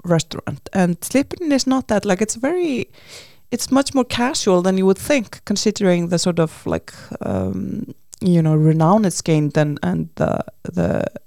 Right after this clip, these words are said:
ambitious food it serves. But it is still just, like, a, it's a pretty big food hall. Um, it's a very, y-, you know, relaxed environment. And, yeah, they're not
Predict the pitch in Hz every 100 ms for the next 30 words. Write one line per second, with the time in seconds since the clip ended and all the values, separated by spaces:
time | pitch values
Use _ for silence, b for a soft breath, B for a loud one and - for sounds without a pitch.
0 | - 180 170 175 196 - 135 156 165 -
1 | - - - B B B B B - -
2 | 196 202 214 240 - 214 202 196 196 185
3 | 170 160 147 175 - - - - - 175
4 | - - - - 202 147 226 226 - 220
5 | - 214 214 214 - _ - - 185 170
6 | 165 160 160 175 - 185 - 190 185 190
7 | 175 165 - - - 214 185 - 190 180
8 | 175 196 180 180 180 196 - 190 180 185
9 | 214 240 254 - - - 190 196 196 -
10 | b b b b b b b b - -
11 | - 233 285 190 208 220 233